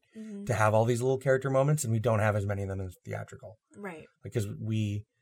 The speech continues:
Speaker 2: 'cause their conversation at the beginning of the movie is different in the theatrical.
Speaker 1: Right.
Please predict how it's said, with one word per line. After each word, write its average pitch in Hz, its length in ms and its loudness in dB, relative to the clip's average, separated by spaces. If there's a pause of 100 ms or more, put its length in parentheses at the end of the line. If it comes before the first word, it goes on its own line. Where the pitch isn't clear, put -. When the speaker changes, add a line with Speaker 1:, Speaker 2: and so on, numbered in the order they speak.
(680)
Speaker 2:
'cause 135 140 4
their 143 100 6
conversation 127 540 4
at - 20 -2
the 110 140 -2
beginning 107 200 -2
of 101 40 -4
the 107 160 -2
movie 135 220 0
is 120 100 0
different 120 280 -2
in 117 60 -4
the 113 80 -6
theatrical. 107 720 -2
Speaker 1:
Right. 160 240 -10